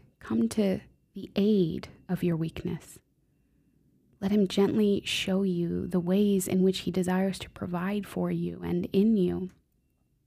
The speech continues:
He's not been sent to stand on the sidelines of your heart, judging, but to fight the fight within you.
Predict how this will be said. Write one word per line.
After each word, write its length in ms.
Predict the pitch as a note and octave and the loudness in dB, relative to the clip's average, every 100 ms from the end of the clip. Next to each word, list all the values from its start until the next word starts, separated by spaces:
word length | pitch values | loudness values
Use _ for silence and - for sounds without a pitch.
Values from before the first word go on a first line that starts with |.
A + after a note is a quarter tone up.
| _ _ _ _ _ | _ _ _ _ _
He's 180 | - A3 | -2 2
not 220 | A#3 C4 | 2 2
been 160 | G#3 | 0
sent 400 | F#3 - A3 F#3 | 0 0 0 0
to 100 | - | -2
stand 360 | F#3+ - G3 G3+ | -4 2 4 4
on 100 | F#3 | 4
the 100 | F3 | 2
sidelines 800 | - - F#3 G3+ F#3 F3 F3 F#3 | 0 -4 0 0 0 0 -2 -4
of 140 | F3 | -6
your 100 | F3 | -6
heart, 480 | F3 - A3 G3 - - | -6 -4 -4 -6 -10 -14
judging, 520 | - G3+ A#3+ F#3 F3+ | -6 -4 0 0 2
but 200 | F3 F3+ - _ _ _ _ _ | 0 -2 -6 _ _ _ _ _
to 80 | - | -12
fight 380 | F#3 - A3+ - | -8 -4 -4 -4
the 80 | A3+ | -6
fight 520 | - F3+ F3+ - - _ _ | -2 -2 -2 -12 -20 _ _
within 360 | F#3+ F#3 F#3+ E3+ | -4 2 4 2
you. 220 | E3+ | 0